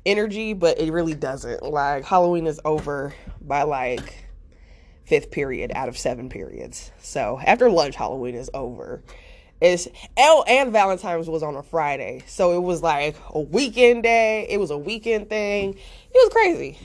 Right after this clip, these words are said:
It was nuts on, Ha-, on Valentine's Day. Like, everybody looked hungover,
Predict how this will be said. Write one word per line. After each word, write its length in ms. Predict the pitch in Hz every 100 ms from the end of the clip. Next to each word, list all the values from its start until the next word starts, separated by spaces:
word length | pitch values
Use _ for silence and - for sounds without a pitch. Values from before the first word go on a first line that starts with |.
| - -
It 100 | 294
was 160 | 226
nuts 500 | 190 190 196 - -
on, 180 | - 151
Ha-, 200 | 160 -
on 240 | - 143 160
Valentine's 580 | 151 139 151 143 139
Day. 340 | 143 131 - - - - - -
Like, 340 | 175 170 170
everybody 400 | 202 220 202 185
looked 240 | 180 160 -
hungover, 840 | - 180 165 151 147 143 135